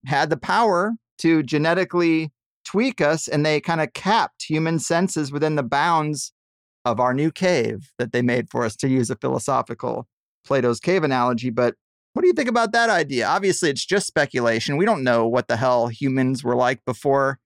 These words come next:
the Sumerian texts, but it is a lot of guesswork and assumptions of how humanity developed based on little pieces.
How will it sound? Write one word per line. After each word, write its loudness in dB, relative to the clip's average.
the -6
Sumerian 2
texts, 0
but 0
it 0
is 4
a 2
lot 4
of -6
guesswork 0
and -2
assumptions -2
of -4
how 0
humanity 0
developed 2
based 0
on 2
little 2
pieces. -4